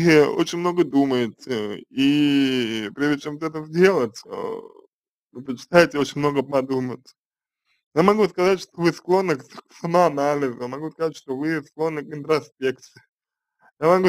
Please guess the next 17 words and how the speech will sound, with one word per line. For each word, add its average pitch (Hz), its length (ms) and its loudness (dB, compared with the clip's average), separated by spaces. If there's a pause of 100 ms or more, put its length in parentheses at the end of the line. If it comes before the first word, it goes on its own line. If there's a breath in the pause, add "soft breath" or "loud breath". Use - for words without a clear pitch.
сказать, 175 280 4
что 165 200 -4
вы 180 140 4
интроверт, 143 640 2 (320)
что - 280 -12
вы, 135 260 -4
э, 135 60 -2
м, - 720 -10 (2500)
достаточно 143 420 -2
много 139 280 -2
переживаете 123 680 -2
в 110 60 -18
себе. 117 360 -10
Я - 60 -6
могу 170 240 -4
сказать, 185 260 -6
что, 156 480 0